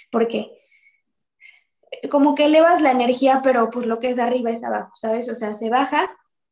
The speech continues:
y pueden entrar, o sea, bajas totalmente tu campo áurico de protección, porque ya no estás trabajando la conciencia, o sea,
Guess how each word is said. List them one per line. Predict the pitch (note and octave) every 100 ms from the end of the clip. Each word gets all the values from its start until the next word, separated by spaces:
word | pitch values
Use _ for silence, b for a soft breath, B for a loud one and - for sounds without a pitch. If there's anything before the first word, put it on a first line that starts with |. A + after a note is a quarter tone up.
| _ _ _ _ _
y | A#3+ -
pueden | C#4 C#4 C4+
entrar, | A#3 A#3 B3+ A#3
o |
sea, | A3 A#3+
bajas | B3 C4+ C#4+
totalmente | C4 C4 B3 C4 B3+ C#4
tu | B3
campo | A#3+ B3 A#3
áurico | B3 B3 A#3+ B3
de | A3
protección, | A3 G#3+ G3+ - A#3+ A3 B B B
porque | A#3+ A#3
ya | A#3+ A#3+
no |
estás | C4 C4 B3
trabajando | B3+ A#3 A#3 A#3 A#3
la | A3+ G#3+
conciencia, | G3+ G3+ B3 A3+ A3 G#3
o |
sea, | G#3+ A3